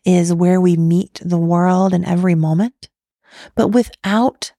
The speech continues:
collapsing in on ourselves. A beautiful permeable barrier. It makes me think about how our experience of the world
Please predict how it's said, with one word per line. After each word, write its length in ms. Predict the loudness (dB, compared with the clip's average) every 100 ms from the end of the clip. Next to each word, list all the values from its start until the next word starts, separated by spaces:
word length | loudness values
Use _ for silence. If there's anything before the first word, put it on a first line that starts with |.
| -10
collapsing 640 | -4 0 0 -2 -2 0
in 100 | 2
on 140 | 2 2
ourselves. 880 | 0 -2 -2 -2 -6 -10 -16 -20 _ _ _ _ _ _ _ _ _ -20 -20 -6
A 60 | -4
beautiful 580 | 0 2 2 0 -2
permeable 680 | -4 -4 0 2 0 0 0
barrier. 800 | 0 0 0 0 0 0 -4 -8 _ _ _ _ _ _ -4
It 80 | 0
makes 260 | 0 0
me 100 | -2
think 220 | 0 -2
about 300 | 0 0 -2
how 400 | -2 -4 -2 -2 -2
our 120 | -4
experience 680 | -4 -6 -4 0 0 0 -2
of 100 | -4
the 80 | -2
world 440 | 0 2 2 0